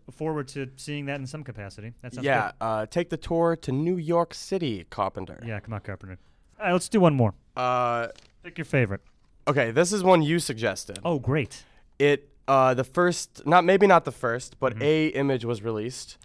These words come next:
Speaker 1: Oh, yeah.
Speaker 2: of Ash from Ash
Speaker 1: <laughs>
Speaker 2: versus Evil Dead.
Speaker 1: Yeah, yeah. If that, that date's when we're recording this. I think it was today. I saw it on Reddit. They had, like, a, a production still of Ash, Bruce Campbell's character in the Evil Dead T V show. Oh, boy.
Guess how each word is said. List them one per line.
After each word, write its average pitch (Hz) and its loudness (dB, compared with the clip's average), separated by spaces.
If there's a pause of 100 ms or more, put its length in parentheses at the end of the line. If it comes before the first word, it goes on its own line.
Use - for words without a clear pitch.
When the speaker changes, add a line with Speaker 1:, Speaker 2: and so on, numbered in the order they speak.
(140)
Speaker 1:
Oh, 87 0
yeah. 80 -4
Speaker 2:
of 117 2 (100)
Ash 107 -6 (180)
from 120 -4
Ash 110 0
Speaker 1:
<laughs> - -4
Speaker 2:
versus 123 -4
Evil 123 -2
Dead. 107 0
Speaker 1:
Yeah, 113 -6
yeah. 113 -2
If 107 -8
that, 127 -4
that 127 -2
date's 123 -8
when 120 -18
we're 113 -18
recording 107 -2
this. 104 0
I 107 -4
think 117 2
it 117 6
was 107 6
today. 107 4
I 101 2
saw 113 -2
it 107 0
on 101 -2
Reddit. 101 0
They 104 -4
had, 107 -6
like, 107 -6
a, 120 -12
a 110 -6 (220)
production 113 -4
still 104 -2
of 101 -2
Ash, 104 -6 (400)
Bruce 110 -2
Campbell's 104 -4
character 101 -6
in 104 -10
the 101 -8
Evil 101 -8
Dead 98 -8
T 107 -6
V 98 -6
show. 98 -6 (960)
Oh, 120 2
boy. 101 4